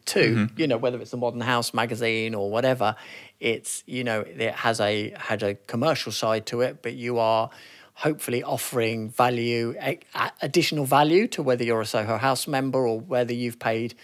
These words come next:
Speaker 1: you know, a tenner for it on a newsstand. You know, somebody's getting some value from it.
Speaker 2: Well, we were talking earlier about the, the Modern House magazine and how that kind of fleshes out the brand, and it's, and it's a really good example of storytelling above and beyond the brand it exists for.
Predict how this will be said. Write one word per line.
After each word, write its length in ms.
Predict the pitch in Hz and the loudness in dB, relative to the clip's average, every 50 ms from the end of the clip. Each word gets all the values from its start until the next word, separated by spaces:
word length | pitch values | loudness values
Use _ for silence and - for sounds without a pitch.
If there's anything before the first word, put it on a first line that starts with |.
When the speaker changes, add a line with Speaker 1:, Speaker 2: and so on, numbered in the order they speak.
| - - - - - - _ | -20 -20 -20 -20 -20 -12 _
Speaker 1:
you 100 | 117 113 | -4 -2
know, 140 | 113 104 101 | 0 0 0
a 60 | 104 104 | 0 -2
tenner 260 | - - 117 110 104 | -4 -4 -4 -4 -6
for 200 | 101 - 101 95 | -4 -4 -4 -4
it 100 | 92 - | -2 -4
on 120 | 104 98 | -4 -4
a 40 | 98 | -4
newsstand. 600 | 101 104 104 101 - - - 101 92 92 92 92 | -4 -4 -4 -4 -4 -4 -2 -2 -2 -4 -4 -4
You 120 | 110 110 | -4 -2
know, 100 | 113 98 | -2 -2
somebody's 460 | 98 - - 156 147 120 110 120 113 117 | -2 -2 -2 -2 -2 -2 -4 -4 -4 -4
getting 340 | - 117 107 - 117 110 | -4 -6 -4 -4 -6 -6
some 400 | 107 - - - 117 107 110 107 | -6 -4 -2 -2 -2 -2 -2 -4
value 480 | 104 107 110 113 104 107 107 110 110 104 | -6 -4 -2 -2 -2 -2 -4 -6 -8 -8
from 320 | 98 - - 113 101 95 | -8 -8 -6 -6 -4 -4
it. 260 | 95 92 - - - - _ _ _ _ _ _ - | -6 -8 -8 -12 -16 -20 _ _ _ _ _ _ 6
Speaker 2:
Well, 100 | 156 151 | 8 8
we 100 | 147 143 | 10 8
were 80 | 139 | 8
talking 320 | 135 - 156 135 120 - 120 | 6 6 4 2 4 6 6
earlier 220 | 113 104 101 98 | 6 6 6 4
about 300 | 98 - 92 92 95 - | 4 2 2 0 0 0
the, 140 | 98 98 98 | -2 -2 -2
the 280 | 85 - - - - 101 | -4 -6 -8 -4 0 2
Modern 240 | 104 101 98 98 | 2 2 2 0
House 500 | 98 98 95 90 90 - - - - - - - | -4 -2 -4 -4 -4 -6 -8 -12 -12 -14 -16 -10
magazine 480 | - 90 90 95 98 - 92 92 92 | -6 -6 -6 -6 -4 -4 -2 -2 -2
and 140 | 92 95 95 | -2 -2 0
how 180 | 101 101 92 92 | 2 2 2 4
that 240 | 98 95 87 - | 2 2 0 0
kind 160 | - - 98 95 | -4 -6 -6 -6
of 220 | 92 - - - - - - - | -6 -8 -14 -20 -20 -20 -20 -20
fleshes 380 | - - - 110 101 - 98 98 | -8 -4 -2 -2 -2 -2 0 0
out 180 | 95 90 - | 0 0 0
the 60 | - | -4
brand, 400 | - - 95 95 98 95 95 98 | -4 -2 0 0 2 0 0 -2
and 100 | 101 101 | -2 -2
it's, 140 | 101 - - | -2 -2 -2
and 120 | 113 104 107 | -2 0 0
it's 200 | 104 101 - - | -2 -2 -4 -2
a 40 | 110 | 2
really 220 | 117 113 101 101 | 2 4 4 2
good 140 | 101 120 107 | 2 0 0
example 380 | 101 101 98 104 98 101 104 - | 0 0 0 0 0 0 -2 -4
of 80 | 98 | -8
storytelling 640 | - - - 117 107 101 101 101 - 95 92 92 92 | -8 -2 0 4 4 4 4 2 -2 -4 -4 -2 -2
above 240 | 95 95 113 107 98 | 0 2 2 2 2
and 100 | 98 92 | 2 2
beyond 360 | 98 98 101 101 98 92 85 | 4 4 4 4 2 0 -2
the 40 | 85 | -2
brand 360 | - 101 98 95 95 95 - | -2 -2 -2 -2 -2 -4 -6
it 100 | - - | -10 -10
exists 300 | - 95 - 117 117 - | -10 -8 -8 -8 -8 -8
for. 260 | - - 95 - 113 | -10 -10 -10 -10 -10